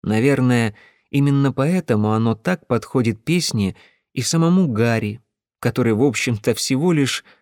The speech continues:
обычный деревенский парень. Наверное, все то, что некоторое время назад о нем писали газеты, правда.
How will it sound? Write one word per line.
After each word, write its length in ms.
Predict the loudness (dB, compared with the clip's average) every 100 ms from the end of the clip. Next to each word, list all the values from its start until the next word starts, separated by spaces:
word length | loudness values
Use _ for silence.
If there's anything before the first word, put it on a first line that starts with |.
| _
обычный 540 | -4 -2 -2 -2 0 0
деревенский 640 | 0 0 0 -4 -4 -8
парень. 480 | -6 -4 -4 -6 -14 _ _ _ _ _ _ _ _
Наверное, 640 | -2 2 2 4 4 2
все 240 | 0 -2 -4
то, 200 | -2 -4
что 200 | -2 0
некоторое 560 | 0 -2 -4 -2 -2
время 300 | 0 0 0
назад 420 | 0 0 0 -2 0
о 60 |
нем 180 | 0 0
писали 400 | -2 -2 -2 0
газеты, 640 | 0 0 0 -2 -2 -10 _ _ _ _ -6
правда. 640 | -2 0 0 -6 -12